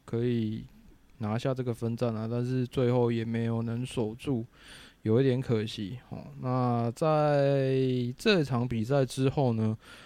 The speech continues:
Gavaro 仍然是积分榜的第一名，他的积分来到了两百五十四分。那第二名是他的队友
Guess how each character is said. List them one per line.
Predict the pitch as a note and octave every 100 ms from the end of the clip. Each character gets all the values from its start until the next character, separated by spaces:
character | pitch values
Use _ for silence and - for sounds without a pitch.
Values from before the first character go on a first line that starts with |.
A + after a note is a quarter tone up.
| - -
Gavaro | B2 B2 D#3 D#3+ D3 B2 A#2
仍 | A#2 A#2+ C3
然 | B2+ A#2
是 | B2+ - D3 C#3+ C3 B2+ B2
积 | A#2+ - C3
分 | C3+ C#3 C#3
榜 | B2 A2
的 | A#2
第 | A2+ C3+ C3
一 | C3+
名， | B2 A2+
他 | B2+
的 | B2
积 | A#2+ B2
分 | B2+ B2+
来 | A#2+
到 | B2+ C3
了 |
两 | A#2+
百 | B2 B2
五 | A#2+
十 | G#2+
四 | A2+ - B2
分。 | A#2+ A#2+
那 | C#3
第 | C#3 E3+
二 | E3
名 | A#2
是 | C3
他 | C#3
的 | C3
队 | D#3+ C#3+
友 | G#2+ A2